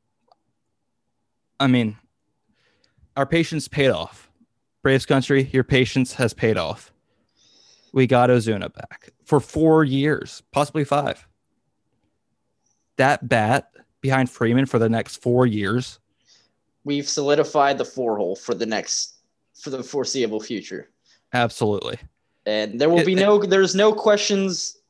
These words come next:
Speaker 2: like we've had the last three, four off seasons. Who's gonna be behind Freddie? Who's the guy that's gonna protect Freddie?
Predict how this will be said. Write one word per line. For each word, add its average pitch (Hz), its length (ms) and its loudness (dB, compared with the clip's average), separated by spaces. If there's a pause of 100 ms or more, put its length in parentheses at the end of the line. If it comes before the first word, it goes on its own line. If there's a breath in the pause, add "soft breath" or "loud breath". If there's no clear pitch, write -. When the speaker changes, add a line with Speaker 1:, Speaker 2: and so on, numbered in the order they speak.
Speaker 2:
like 170 300 -2
we've 170 160 -4
had 165 200 2
the 160 80 -2
last 156 520 0 (320)
three, 165 180 0
four 156 240 0
off 147 160 2
seasons. 131 380 -8 (260 soft breath)
Who's 156 240 0
gonna 160 160 -4
be 151 160 -6
behind 139 420 -4
Freddie? 98 300 -4
Who's 160 320 -4
the 156 100 -8
guy 143 220 2
that's 139 220 -6
gonna 139 320 -8 (500 soft breath)
protect - 580 -2
Freddie? 104 380 -4